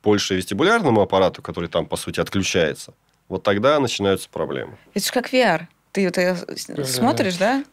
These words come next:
Speaker 1: Кстати,
Speaker 2: больше не веришь.
Speaker 1: э, кстати, про V R, да, там очень близкий эффект. И как раз вот до этого, до р-, развития V R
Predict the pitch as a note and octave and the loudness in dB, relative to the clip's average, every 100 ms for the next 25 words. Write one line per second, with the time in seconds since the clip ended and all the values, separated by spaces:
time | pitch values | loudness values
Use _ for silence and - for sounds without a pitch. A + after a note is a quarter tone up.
0 | - - D3+ E3 D3+ C3+ - G#2+ G#2+ - | -8 0 2 4 4 4 4 2 2 -2
1 | - - - B2+ B2+ A2 A#2 A2+ D#3+ G3+ | -8 -12 -2 0 0 -2 0 2 4 2
2 | A2+ B2+ D#2+ - _ _ - - A#2 A#2 | 4 4 4 -2 _ _ -6 2 2 2
3 | A2+ A#2 B2+ - G2+ F#2+ F3+ A#3+ - - | 0 0 -2 0 -2 0 0 -2 -4 -10
4 | - - C#3 D3+ C#3+ - A2+ C#3 C3+ - | -8 0 2 6 4 2 2 4 4 2
5 | - _ - F#2+ G#2 F2+ B2+ C#3+ C3+ A#2+ | -10 _ -8 -2 -2 2 4 4 4 4
6 | A#2 G2+ B2 A#2+ G2+ - G#2 G#2+ G#2+ C3 | 4 4 4 4 2 0 0 0 2 0
7 | - F#2 F2 G2 D#3 A#3+ C3 F#2 | 2 0 2 4 4 4 2 0